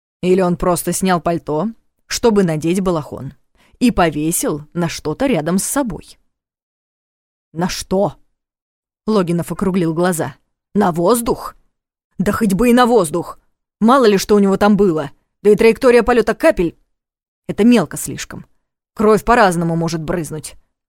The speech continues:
Суд такое не примет. Скорее нет, но если найдется что-нибудь еще... Еще какое-то сомнение.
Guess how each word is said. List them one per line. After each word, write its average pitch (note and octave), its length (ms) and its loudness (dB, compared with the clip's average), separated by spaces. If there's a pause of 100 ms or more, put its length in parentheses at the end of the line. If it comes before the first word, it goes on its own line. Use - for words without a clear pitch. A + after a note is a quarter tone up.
Суд F#3 280 -2
такое F3 260 -2
не E3+ 120 -2
примет. C3+ 420 -12 (680)
Скорее - 540 -8
нет, D#4+ 500 -6 (420)
но D#3+ 340 -6
если D3+ 360 -8
найдется D3+ 420 -10
что-нибудь - 460 -14
еще... - 500 -8 (760)
Еще G4 340 -2
какое-то - 460 -10
сомнение. D#3+ 840 -4